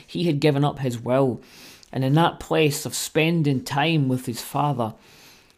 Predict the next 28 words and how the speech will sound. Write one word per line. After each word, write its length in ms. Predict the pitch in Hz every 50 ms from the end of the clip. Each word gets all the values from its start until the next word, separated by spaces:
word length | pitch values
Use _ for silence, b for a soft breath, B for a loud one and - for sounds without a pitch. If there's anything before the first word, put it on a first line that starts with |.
| b b _
power 600 | - - - - - 131 139 143 139 135 127 120
surged 340 | 120 - - 127 117 113 -
from 200 | - - - 117
him. 200 | 123 127 123 123
And 100 | 120 135
I 80 | 151 156
believe 400 | 143 151 139 135 147 147 143 131
we're 160 | 131 139 131
going 180 | 123 139 131
to 80 | 131 127
move 200 | 127 127 127 123
into 260 | 127 131 139 - 139
this 300 | - 135 127 120 - - B B B B B
for 200 | B - 135 127
those 380 | 120 123 143 147 156 147 127 131
as 140 | 131 127
a 80 | 131 127
remnant 420 | 117 123 131 147 156 151 143 -
on 140 | 101 123 127
earth 220 | 131 135 135 - -
who 100 | 123 113
feel 200 | - 147 143 127
the 120 | 127 120
call 440 | - - - - 143 147 151 135 123
into 220 | 127 127 127 131
the 60 | 113
secret 460 | 113 - - - 147 143 - 139 117 -
place, 420 | - 127 120 110 104 - -